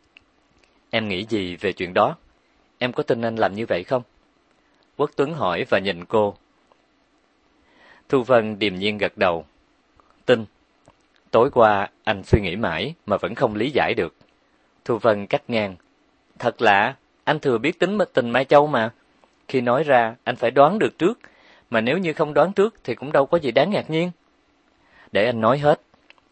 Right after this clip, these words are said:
"Không cần nói, tôi không cần biết anh cố ý hạ nhục hay không, nhưng tôi vẫn thông cảm. Khi yêu người ta hay thật lòng với nhau, có điều đứng về phía tôi thì tôi không thể không khinh cả anh lẫn nó, dù biết như thế là không hay ho gì."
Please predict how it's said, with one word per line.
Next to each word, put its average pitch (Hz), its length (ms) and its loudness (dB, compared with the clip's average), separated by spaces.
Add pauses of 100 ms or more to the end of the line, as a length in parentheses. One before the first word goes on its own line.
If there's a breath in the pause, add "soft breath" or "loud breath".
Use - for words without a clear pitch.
(160)
"Không 123 180 2
cần 98 180 0
nói, 120 300 -2 (380 soft breath)
tôi 123 160 4
không 147 160 -4
cần 117 180 -2
biết 151 240 2
anh 135 180 0
cố 160 180 2
ý 190 100 4
hạ 123 200 0
nhục 107 220 -2
hay 135 120 0
không, 139 260 4 (400 soft breath)
nhưng 120 380 -4
tôi 117 180 2
vẫn 110 180 -2
thông 117 180 0
cảm. 104 340 0 (360 soft breath)
Khi 139 140 -6
yêu 143 200 -2
người 120 160 -4
ta 117 400 2
hay 120 160 -4
thật 107 200 -6
lòng 98 260 6
với 131 120 0
nhau, 113 300 0 (420 soft breath)
có 131 140 4
điều 107 280 2
đứng 107 240 -2
về 107 80 0
phía 135 160 -4
tôi 117 340 2 (160)
thì 95 80 -8
tôi 104 160 -2
không 110 180 -4
thể 95 200 -6
không 123 260 -4
khinh 120 240 0
cả 98 160 2
anh 120 160 0
lẫn 104 220 -4
nó, 127 260 2 (400 soft breath)
dù 113 140 -2
biết 131 200 -6
như 139 100 -2
thế 135 240 2
là 175 160 0
không 113 180 0
hay 113 180 -4
ho 110 180 0
gì." 98 260 -4